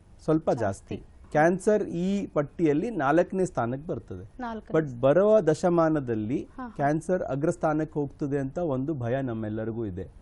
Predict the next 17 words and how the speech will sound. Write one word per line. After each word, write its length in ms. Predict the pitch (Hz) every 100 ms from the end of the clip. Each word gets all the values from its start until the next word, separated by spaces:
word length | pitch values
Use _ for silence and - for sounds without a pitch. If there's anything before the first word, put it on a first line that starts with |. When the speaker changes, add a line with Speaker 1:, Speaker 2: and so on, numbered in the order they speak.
| -
Speaker 2:
ಯಾಕೆ 400 | 247 254 - -
ಸರ್? 120 | 214 - - - -
Speaker 1:
ಯಾಕಂದ್ರೆ 560 | 165 202 202 190 220
ಈ 300 | 262 - 208
ಸದ್ಯ 420 | 233 196 160 175 196 202 - - - -
ಎರಡು 280 | 165 196 226
ಕಾರಣ. 300 | 165 117 107
ಒಂದು 760 | 101 131 151 190 196 214 - - -
ಬಿ 120 | 151
ಪಿಗಾಗ್ಲಿ, 640 | 175 202 190 170 160 165 160
ಶುಗರ್, 360 | 160 151 156
ಡಯಾಬಿಟೀಸ್ 600 | 139 139 143 147 156 147
ಆಗ್ಲಿ, 260 | 147 143 143
ಸ್ಟ್ರೋಕ್ 400 | - 151 151 151
ಆಗ್ಲಿ, 300 | 139 139 147
ಇವನ್ನು 380 | 143 147 156 160
ನಿ-, 400 | 143 135 139